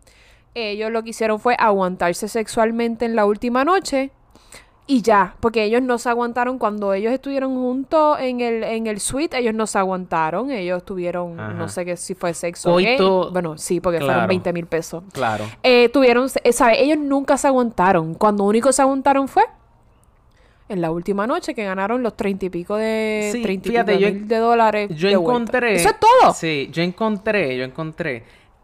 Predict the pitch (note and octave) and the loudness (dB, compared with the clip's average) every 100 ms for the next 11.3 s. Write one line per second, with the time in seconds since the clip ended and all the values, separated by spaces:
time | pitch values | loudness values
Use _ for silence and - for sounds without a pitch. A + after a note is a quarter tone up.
0 | - E3+ D#3+ D#3+ D#3+ D#3 G3+ G#3 G3+ - | -4 0 0 0 -2 -2 -2 -2 -4 -6
1 | G#3 G3 D#3+ C#3 C#3 - _ _ D3 C#3 | -2 0 0 -4 -8 -14 _ _ -20 -6
2 | D3+ C#3+ C#3+ C#3 C3+ C3+ C3 C3+ D3 - | -2 0 0 0 -2 -2 -4 -10 -18 -20
3 | - - C3+ D3 - C#3 C#3 D3+ C#3+ D3+ | -20 -16 -12 -12 -12 -12 -10 -12 -10 -10
4 | D3 C#3+ C#3 C3+ - F#3 G3+ G3 - G3+ | -8 -8 -8 -10 -10 -14 -12 -12 -12 -12
5 | G3 F#3 F3+ F3 E3 _ _ _ _ _ | -10 -10 -10 -12 -14 _ _ _ _ _
6 | _ _ _ - - D#3+ C#3 B2 - - | _ _ _ -20 -16 -12 -10 -12 -14 -16
7 | - E3+ F3+ E3+ E3 - E3+ A#3 B3+ A3 | -14 -8 -2 -2 -2 -4 -2 -4 -6 -4
8 | B3 A#3+ A3+ G#3 F3+ F#3 F3 E3 D#3 C#3+ | 0 0 0 -2 0 0 2 2 2 0
9 | C#3 B2+ A#2+ _ _ _ _ _ D3+ D3+ | 0 -2 -6 _ _ _ _ _ -12 -4
10 | F3 F#3 F#3 F#3 F#3+ F#3 - F#3 F3 E3+ | -2 0 0 0 0 -4 -6 -2 0 0
11 | E3 D#3+ | -2 -4